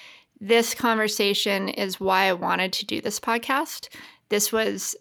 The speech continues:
what inspired me, was having these types of conversations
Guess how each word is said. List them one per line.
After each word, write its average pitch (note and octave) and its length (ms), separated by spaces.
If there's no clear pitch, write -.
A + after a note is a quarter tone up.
what G3+ 260
inspired G#3 720
me, G3 300
was G3 240
having A#3 500
these B3 240
types B3 320
of B3 60
conversations B3 960